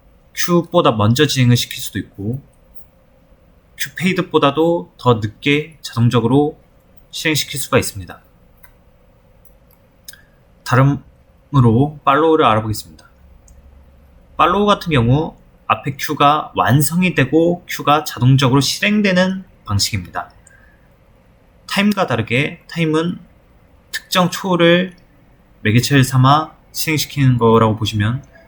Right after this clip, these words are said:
팔로우는 큐 페이드가 사 초가 완성된 후 바로 실행되는 방식입니다.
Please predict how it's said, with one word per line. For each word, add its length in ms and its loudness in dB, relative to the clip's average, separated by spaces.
팔로우는 640 2
큐 160 -8
페이드가 400 2
사 280 -2
초가 280 0
완성된 560 2
후 300 2
바로 300 2
실행되는 800 2
방식입니다. 640 -10